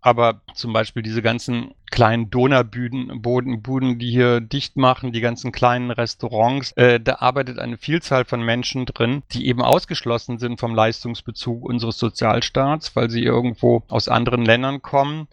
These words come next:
Für die gibt es erstmal überhaupt keine Regelungen. Wenn man dann noch weiter sozusagen in die, in die, äh, sozialen Schichten geht, also von Gruppen, die nicht sesshafte Obdachlose unterstützen, da kommen schon ständig jetzt die, äh, Hilfsaufrufe,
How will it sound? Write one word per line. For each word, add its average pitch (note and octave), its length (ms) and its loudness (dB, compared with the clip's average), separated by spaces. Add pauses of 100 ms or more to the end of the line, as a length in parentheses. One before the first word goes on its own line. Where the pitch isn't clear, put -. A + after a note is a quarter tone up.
Für C3 140 -4
die B2+ 140 -6
gibt C#3+ 180 -6
es C3+ 140 -4
erstmal B2+ 380 -2
überhaupt B2 440 0
keine A#2+ 200 -2
Regelungen. C3+ 680 2
Wenn B2 280 2
man B2+ 120 2
dann B2+ 120 4
noch A#2+ 160 -2
weiter B2+ 340 2
sozusagen C3 440 -2
in C3+ 200 -6
die, C3 280 -6
in C#3 120 -6
die, C3+ 260 -4
äh, - 260 -8
sozialen B2+ 580 2
Schichten D3 440 -4
geht, C3+ 360 -2
also A#2+ 220 -2
von A#2+ 360 -4
Gruppen, C#3+ 420 -2
die C3 280 2 (420)
nicht C3+ 280 0
sesshafte C#3 680 0
Obdachlose C3+ 640 -2
unterstützen, C3 880 -2
da B2+ 160 4
kommen C3 340 -2
schon B2+ 500 -6
ständig C3 420 -2
jetzt - 360 -4
die, B2+ 280 -2
äh, - 280 -2
Hilfsaufrufe, C3 1200 0